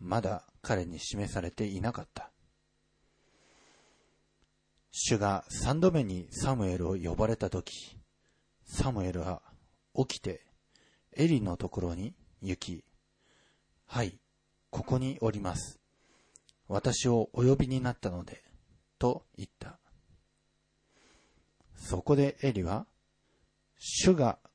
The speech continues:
この少年を呼んでおられる」ということを悟った。それで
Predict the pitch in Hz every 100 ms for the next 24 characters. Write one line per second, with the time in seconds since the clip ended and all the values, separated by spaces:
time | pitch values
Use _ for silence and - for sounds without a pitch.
0 | _ - 110 120 - - 113 101 101 98
1 | 95 92 90 87 117 120 120 - - 107
2 | 104 95 - - - - _ _ _ -
3 | 110 - 104 92 - - 101 101 - -
4 | 101 98 90 - - _ _ _ _ _
5 | _ _ _ _ _ _ _ _ _ _
6 | _ _ _ _ - - 98 120 131 131